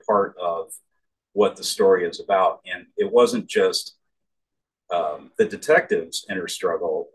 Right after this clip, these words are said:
All the characters that he interviews along the way, they're all kind of trying to figure out, you know, their own internal issues. And I felt like that was kind of like a point of focus,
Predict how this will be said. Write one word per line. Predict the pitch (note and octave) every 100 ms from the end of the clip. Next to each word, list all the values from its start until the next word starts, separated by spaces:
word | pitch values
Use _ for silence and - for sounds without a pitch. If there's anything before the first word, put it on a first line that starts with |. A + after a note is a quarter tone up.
| -
All | A#2 A#2
the |
characters | G#2+ A#2+ A#2 A#2 G#2 -
that | G#2+
he | G#2 G2
interviews | G#2+ G#2+ G2 F#2 F2+ -
along | F#2 F#2 F#2+ -
the |
way, | F#2 G2+ F#2
they're | F2 F#2+
all | - G2+ G#2 -
kind | G2+ F#2+
of | E2+ E2 - _ _ _ _ _ -
trying | A#2 A2+
to | G2
figure | - G#2 G2 F#2+
out, | F2+ E2+ F2+ _ _
you | G2
know, | F#2 F#2+ - _ _ _ _ _ _ _ _
their | A#2+ A2
own | A2 A#2
internal | G#2+ F#2 G#2 F#2+ F#2 -
issues. | - - F2 - -
And | G2+
I | G2+
felt | - A#2 A#2
like | G2 -
that | - B2 G#2+
was | G2+
kind | - G#2+ F#2+
of | -
like | F#2 E2+
a | - - -
point | G#2
of | F#2
focus, | - G2 - - - - -